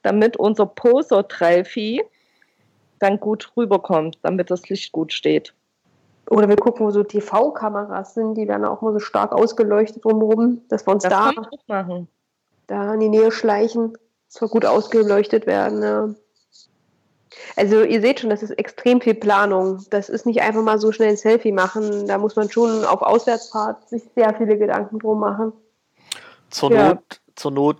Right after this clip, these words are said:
Speaker 3: muss man halt einmal kurz den wip-Bereich stürmen, dann hat man auch genug Licht.
Speaker 1: Vielleicht haben wir ja auch V-I-P-Karten.
Speaker 3: Tja.
Speaker 1: <laughs> Hm.
Speaker 3: Hm. Erst,
Speaker 1: Ja.
Speaker 3: erst in Kiew.
Speaker 1: Erst in Kiew, genau.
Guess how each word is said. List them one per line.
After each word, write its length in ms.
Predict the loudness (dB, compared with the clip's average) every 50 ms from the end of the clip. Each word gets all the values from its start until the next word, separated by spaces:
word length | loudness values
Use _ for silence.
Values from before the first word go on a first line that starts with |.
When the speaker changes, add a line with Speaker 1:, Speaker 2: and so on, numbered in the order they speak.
| _ -20
Speaker 3:
muss 340 | -16 -12 -6 -6 -6 -4 -4
man 120 | -2 2
halt 160 | 4 2 2 2
einmal 260 | -2 -4 -4 -4 -4
kurz 200 | -6 -8 -10 -8
den 140 | -12 -8 -6
wip-Bereich 400 | -6 -4 -2 0 2 2 0 0
stürmen, 340 | -2 -4 -2 -2 -2 -2 -2
dann 120 | -6 -8 -8
hat 160 | -10 -8 -8
man 80 | -8 -8
auch 160 | -8 -8 -8
genug 240 | -8 -8 -8 -8 -8
Licht. 300 | -8 -10 -10 -12 -18 -20 _ _ _ _ _ _ _ _ _ _ _
Speaker 1:
Vielleicht 240 | 0 0 0 2 0
haben 140 | 0 2 4
wir 80 | 4
ja 60 | 4 4
auch 140 | 4 2 0
V-I-P-Karten. 920 | 0 2 4 4 4 2 -2 -8 -8 -8 -4 -2 -2 -2 -2 -4 -8 -10 -10 _ _ _ _ _ _ _ _ _ _
Speaker 3:
Tja. 140 | -2 0 0 0 -2 -6 -8 -8 -10 -14 _ _ _ _ _ _ _
Speaker 1:
<laughs> 80 | -2 -2 0 -4 -4 -6 -6 -18 _ _ _ _ _ _ _ _ _ _ _ _ _ _ _ 0
Hm. 240 | 2 2 2 0 -2 _ _ _ _
Speaker 3:
Hm. 240 | -4 -2 -2 -4 -8 _ _ _ _ _ _ _ _ _ _ _ _ -20 -20 _ _ _ _ _ _ _ _ _ _ _ _ _
Erst, 140 | 2 4 4
Speaker 1:
Ja. 320 | 6 6 4 2 2 0 2
Speaker 3:
erst 220 | 2 2 2 0 -6
in 80 | -8
Kiew. 260 | -4 0 2 2 2 2 -2 _ _ _ _ _ _ _ _ _ _ _ _ _ _ _ _ _ _ _ _ _ _
Speaker 1:
Erst 260 | _ -6 -6 -6 _ -12
in 120 | -12 -12
Kiew, 380 | -12 -12 -10 -8 -6 -4 -6 -6 -8 _
genau. 540 | _ -8 -6 -4 -4 -2 -2 -2 -2 -4 -6